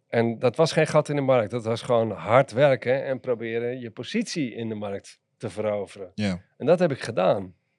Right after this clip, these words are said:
Speaker 1: Ik heb keihard gewerkt. En ja, dus dan is dat zo'n denigrerende opmerking, snap je?
Speaker 2: Voelt als een soort,
Speaker 1: Dus,
Speaker 2: ehm,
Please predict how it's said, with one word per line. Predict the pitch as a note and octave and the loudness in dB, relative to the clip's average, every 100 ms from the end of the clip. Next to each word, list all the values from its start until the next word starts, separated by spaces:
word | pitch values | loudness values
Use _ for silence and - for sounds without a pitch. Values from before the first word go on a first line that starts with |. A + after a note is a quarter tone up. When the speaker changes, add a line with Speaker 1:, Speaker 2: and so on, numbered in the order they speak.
| - | -16
Speaker 1:
Ik | C3 | -4
heb | E3+ E3+ | -4 -2
keihard | - B3 G#3+ F#3+ | -2 0 -2 -4
gewerkt. | G#3 B3 - - _ _ _ _ _ _ _ _ _ _ _ _ | -8 -6 -6 -8 _ _ _ _ _ _ _ _ _ _ _ _
En | - C3+ C#3 C3 - _ | 2 4 6 2 -4 _
ja, | _ D3+ A#2 F#2+ | _ 2 4 2
dus | - A2+ B2+ A#2 | -2 -4 -4 4
dan | D3+ D3 | 6 6
is | D3 | 4
dat | D#3 C#3+ | 2 0
zo'n | - G3+ F#3+ | 0 2 4
denigrerende | F3 F#3 F#3 - F3+ E3+ D#3+ | 6 6 4 0 0 0 -2
opmerking, | D#3 D#3+ B2 A2 B2+ F#3+ A#3+ | -4 -4 -4 -4 -8 -10 -12
snap | - C#3 | -4 -4
je? | F#3+ C#4 - | -4 -10 -14
Speaker 2:
Voelt | - G#2+ G2 | -10 -6 -4
als | F#2+ | -4
een | - | -6
soort, | - D3 | 0 0
Speaker 1:
Dus, | D3 | 0
Speaker 2:
ehm, | G2 F#2 F2+ F2+ | -2 -6 -6 -8